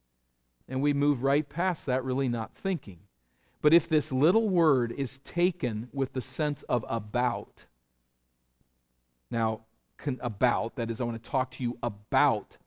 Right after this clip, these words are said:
the coming of Christ, then the entire passage deals with the coming of Christ and would very much lend itself to a post-tribulational view.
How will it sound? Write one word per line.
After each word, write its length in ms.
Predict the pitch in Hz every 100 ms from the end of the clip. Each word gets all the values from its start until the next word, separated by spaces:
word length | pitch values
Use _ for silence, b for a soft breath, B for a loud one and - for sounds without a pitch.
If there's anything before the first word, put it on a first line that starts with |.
| 135
the 100 | 123
coming 500 | - - 131 123 110
of 180 | 104 -
Christ, 640 | - 180 143 95 101 - _ b b b b
then 300 | 117 160 185
the 140 | 175 160
entire 600 | 143 - - 214 262 214
passage 640 | - 135 131 - 131 110 98
deals 460 | 156 220 269 214 131
with 240 | 123 -
the 60 | 117
coming 420 | - 117 113 113
of 140 | 107
Christ 500 | - 117 110 120 - b b -
and 200 | 139 131
would 160 | 127
very 380 | 110 139 208 208
much 320 | 143 139 -
lend 320 | 127 135 180
itself 540 | 175 170 - 120 120 -
to 160 | 135
a 60 | 135
post-tribulational 1400 | - - 127 131 - _ - 113 120 113 107 - 113 113
view. 340 | 113 175 117